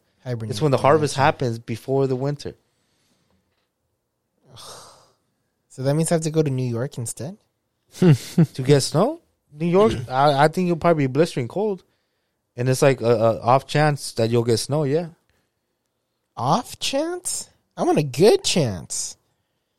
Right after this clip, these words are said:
Speaker 2: You probably would get snow, yes.
Speaker 1: Okay, thanks.
Speaker 2: Yeah,
Speaker 1: I feel
Speaker 2: December's a
Speaker 1: better.
Speaker 2: really good time for snow.
Speaker 1: S-, wait, say that again?
Speaker 2: December and January.
Speaker 1: Oh, I thought you said summer. I'm like, "What the f-?"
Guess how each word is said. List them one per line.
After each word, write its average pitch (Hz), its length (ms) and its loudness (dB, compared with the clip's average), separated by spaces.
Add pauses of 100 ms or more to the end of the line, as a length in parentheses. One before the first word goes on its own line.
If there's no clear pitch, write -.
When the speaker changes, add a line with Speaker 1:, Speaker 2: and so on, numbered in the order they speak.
(200)
Speaker 2:
You 135 140 -10
probably 196 220 4
would 190 140 -2
get 160 120 -4
snow, 147 180 -8
yes. 135 320 -10 (260)
Speaker 1:
Okay, 110 220 -18 (100)
thanks. - 380 -20 (220)
Speaker 2:
Yeah, 135 60 -6
Speaker 1:
I - 20 -4
feel 113 80 -8
Speaker 2:
December's 165 320 0
a - 20 -2
Speaker 1:
better. 127 80 -2
Speaker 2:
really 139 140 -2
good 120 140 -4
time 110 180 -4
for - 40 -18
snow. 98 280 -14 (440)
Speaker 1:
S-, - 300 -6
wait, 110 300 -12
say 107 140 -8
that 110 120 -8
again? 143 220 -8 (760)
Speaker 2:
December 123 420 -4
and 107 80 -6
January. 117 300 -4
Speaker 1:
Oh, 135 160 0
I 117 120 -4
thought 127 160 -4
you 123 80 -4
said 131 180 -4
summer. 120 320 -4
I'm 113 100 -6
like, 113 80 -6
"What 135 180 -6
the - 60 -12
f-?" - 200 -18